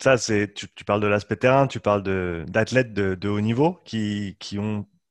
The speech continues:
qui peuvent avoir ces, ces soucis-là au niveau, au niveau psychologique, de la perception de soi, le niveau auquel ils sont.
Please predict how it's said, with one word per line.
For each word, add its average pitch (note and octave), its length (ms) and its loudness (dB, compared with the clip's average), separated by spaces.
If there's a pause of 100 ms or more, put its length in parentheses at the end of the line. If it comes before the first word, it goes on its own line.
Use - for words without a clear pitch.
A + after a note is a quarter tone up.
(160)
qui - 80 -14
peuvent D3+ 320 2
avoir G2+ 300 0
ces, F2 340 -4
ces G2 160 -10
soucis-là G2 440 -4
au G2 60 -2
niveau, F#2 340 -4 (420)
au G2 40 -4
niveau G2+ 220 -2
psychologique, G2+ 640 -6
de G2 100 -4
la E2+ 240 -4
perception F#2 540 -8
de E2 60 -12
soi, A#2 420 4
le G2+ 100 -2
niveau F#2 540 -6
auquel F2+ 300 -10
ils F2 80 -12
sont. - 300 -4